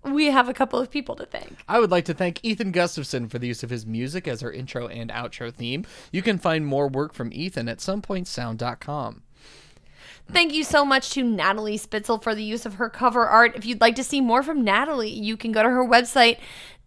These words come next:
Speaker 1: natalie spitzel dot com, or follow her on Instagram at N M S underscore creative, all one word. Natalie's got a video game out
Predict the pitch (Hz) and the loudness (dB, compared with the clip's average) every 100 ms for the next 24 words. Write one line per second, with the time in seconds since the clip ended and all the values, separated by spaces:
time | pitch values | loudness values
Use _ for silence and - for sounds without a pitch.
0 | 226 220 185 202 208 220 - 226 220 226 | 0 4 6 4 0 -2 0 0 4 8
1 | 220 208 240 254 277 254 - 269 285 320 | 10 8 6 6 6 4 8 8 10 8
2 | 311 311 330 311 311 269 320 - 277 269 | 8 8 8 6 6 0 -2 -2 2 4
3 | 277 294 - 277 320 - 285 320 294 330 | 4 4 6 6 6 4 2 4 2 2
4 | - 285 320 - 294 311 339 - 330 339 | 4 4 4 2 2 2 0 0 0 0
5 | - 294 294 349 247 208 214 - 262 320 | -2 -2 -2 2 4 2 2 10 10 10
6 | 294 262 233 214 220 277 359 - - - | 6 6 4 4 4 4 2 -4 -10 -6
7 | - 339 508 622 571 403 427 403 339 233 | 6 8 8 4 2 2 4 4 0 -4
8 | 208 220 302 659 640 494 262 220 208 202 | -6 -2 -2 0 6 6 6 2 -2 -6
9 | - - 131 123 - | -10 -10 -10 -14 -16